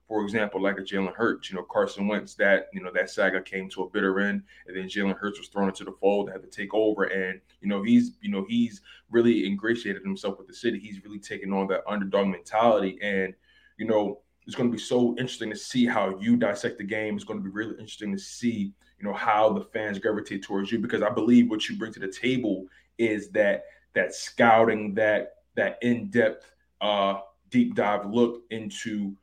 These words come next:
uh, what makes a player tick and, you know, their tendencies and, you know, just the nuances, the details of the game that, you know, maybe the average fan, may-, the average fan may not be keen to, but Birds three sixty-five fans, Jacob Sports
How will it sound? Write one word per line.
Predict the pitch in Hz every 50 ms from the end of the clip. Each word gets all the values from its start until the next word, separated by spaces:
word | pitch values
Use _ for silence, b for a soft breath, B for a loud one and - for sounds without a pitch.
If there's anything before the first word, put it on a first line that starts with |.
| _ _ _ _ -
uh, | 98 101
what | 98 117 117 113
makes | 117 110 - -
a | -
player | - - 113 104 98 95 95
tick | - - - 127 - - - - -
and, | 101 101 101 101 104
you | 104 104
know, | 98
their | 95 92 90
tendencies | - - - 127 120 107 104 101 95 98 - 101 101 98 98 98 92 95
and, | 92 92 95
you | 98 95
know, | 95 95
just | 95 117 - -
the | - 104
nuances, | 98 101 113 113 113 101 104 98 98 98 95 95 92
the | 90 87
details | - 120 120 104 - 107 95
of | 98 92
the | 95
game | 92 - 110 107 104 104 101 101 98
that, | 95 95 95 - - - b b b b b b b
you | - 101
know, | 101 98 92 92 90 - - -
maybe | 113 120 107 - -
the | 95 - 104
average | 113 110 107 110 104
fan, | - 110 110 107 104 104
may-, | 101 98 98 92
the | 95 90 104
average | 110 110 101 -
fan | - 107 104 101
may | 98
not | 98 98 92
be | 95
keen | - - - 113 110 110 104
to, | - - 117 110
but | 101 104 104 101 - B B B B B
Birds | - - 120 117 120 120 120 117 - -
three | - 117
sixty-five | 117 - - - 95 - - 110 110 110 110 107 -
fans, | - 98 98 98 95 95
Jacob | - 110 110 107 98
Sports | - - - 113 110 110 -